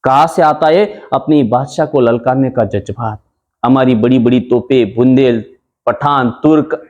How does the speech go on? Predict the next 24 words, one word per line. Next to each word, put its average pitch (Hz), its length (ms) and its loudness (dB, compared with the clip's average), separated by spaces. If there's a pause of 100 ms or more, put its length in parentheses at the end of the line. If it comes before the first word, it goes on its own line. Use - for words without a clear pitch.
अफगान, 139 480 0 (380)
राजपूत, 165 720 0 (420)
एक 143 200 0
से 139 240 0
एक 139 160 -2
नामचीन 127 480 0
गाजी 117 480 2 (240)
इतनी 147 300 0
बड़ी 131 240 2
ताकत 123 440 -2
के 123 80 -4
खिलाफ 127 440 0
लड़ने 123 340 0
का 120 380 -10 (280)
जज्बा 120 520 -2
इन 135 240 2
मराठे 117 400 -2
में, 180 180 -6 (220)
मराठों 135 360 2
में 196 200 2
कहां 143 200 0
से 214 160 -2
आता 190 240 0
है? 147 200 -2